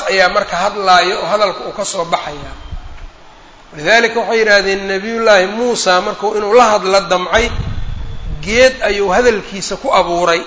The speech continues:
Geed ayuu hadalkiisii ku abuuray, hadalkii geedkii buu ka soo baxay marka. Macnaha warkaas marka waa maxayna?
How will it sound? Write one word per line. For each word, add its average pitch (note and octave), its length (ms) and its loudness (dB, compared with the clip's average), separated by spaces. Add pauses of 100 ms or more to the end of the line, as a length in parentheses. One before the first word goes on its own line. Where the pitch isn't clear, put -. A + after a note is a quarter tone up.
(720)
Geed F3 300 0 (640)
ayuu F#3+ 240 -2
hadalkiisii G3 680 -2
ku C#4 220 -2
abuuray, G3+ 520 2 (640)
hadalkii A#3 480 2 (100)
geedkii A3 400 -2
buu F#3+ 140 -6
ka G3 120 -6
soo F3 220 0
baxay D#3 260 -8
marka. D#3 260 -16 (1000)
Macnaha A3+ 400 2
warkaas G#3+ 400 2
marka G3+ 200 -4
waa F3 200 4
maxayna? D3+ 400 -12